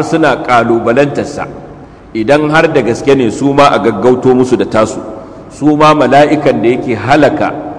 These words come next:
al'ummomin da suka gabata, su ma Allah ya saukar da shi ya halaka su. "Wa qalu ya ayyuhal ladhi nuzzila alayhi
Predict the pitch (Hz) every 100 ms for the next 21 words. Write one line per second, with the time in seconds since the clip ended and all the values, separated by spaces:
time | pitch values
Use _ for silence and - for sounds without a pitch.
0 | - - - - 131 135 139 143 143 143
1 | 147 131 - 131 107 104 120 110 - 135
2 | 135 135 135 104 117 127 - 104 104 117
3 | 98 107 95 - 87 - - - - -
4 | - - - - 80 - 123 127 127 139
5 | 180 127 131 120 113 107 120 117 104 -
6 | 139 110 110 123 110